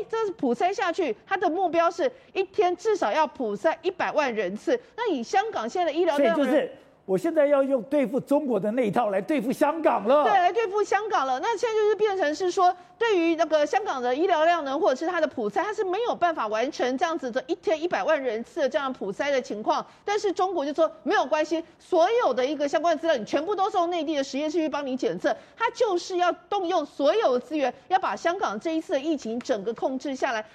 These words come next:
Speaker 1: 但你也知道，当你采取这样子的一个完全清零的措施之下，其实会重创香港的经济哦。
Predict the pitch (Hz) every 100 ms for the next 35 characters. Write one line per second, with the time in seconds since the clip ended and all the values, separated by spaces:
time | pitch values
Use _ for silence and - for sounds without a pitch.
0 | - - 427 330 392 269 - 320 349 269
1 | - 370 427 349 240 - 320 359 262 -
2 | 392 359 294 277 269 277 339 - 277 285
3 | 339 339 269 302 311 311 285 302 311 -
4 | _ - 339 339 403 330 - 427 269 262
5 | 370 269 269 - 330 370 269 185 196 294
6 | 302 311 359 294 214